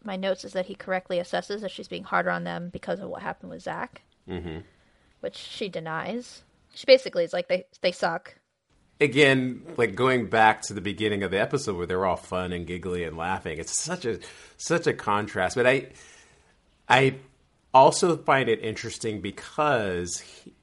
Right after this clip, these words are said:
Speaker 2: Lee, the way he's talking to her now is c-, almost in response to when, uh, I think it was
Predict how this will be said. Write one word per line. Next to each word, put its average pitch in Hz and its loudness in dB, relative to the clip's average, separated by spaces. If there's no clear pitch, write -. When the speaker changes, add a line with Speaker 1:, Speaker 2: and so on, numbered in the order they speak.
Speaker 2:
Lee, 135 -2
the 113 0
way 123 4
he's 123 -2
talking 120 -2
to 101 -10
her 101 -2
now 107 -4
is 104 -4
c-, 143 -14
almost 135 0
in 110 -4
response 113 -2
to 107 -4
when, 101 -4
uh, 90 -4
I - -8
think 101 -4
it 92 -4
was - -12